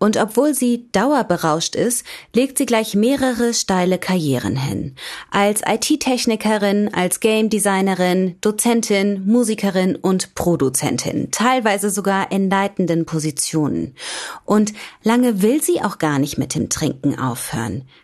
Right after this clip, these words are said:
weil sich das für sie immer nach Verzicht anfühlt.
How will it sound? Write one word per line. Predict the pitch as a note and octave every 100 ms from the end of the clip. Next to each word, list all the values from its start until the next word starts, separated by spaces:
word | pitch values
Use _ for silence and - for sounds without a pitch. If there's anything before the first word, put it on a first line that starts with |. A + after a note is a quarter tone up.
| _
weil | F#3 F#3+
sich | G#3+
das | A#3+ A#3
für | - A#3+
sie | A3 A#3 A3+ -
immer | B3+ D4+
nach | D4 C#4+
Verzicht | - C4 C4 B3+ A#3+ -
anfühlt. | C3 - - - G#2 - -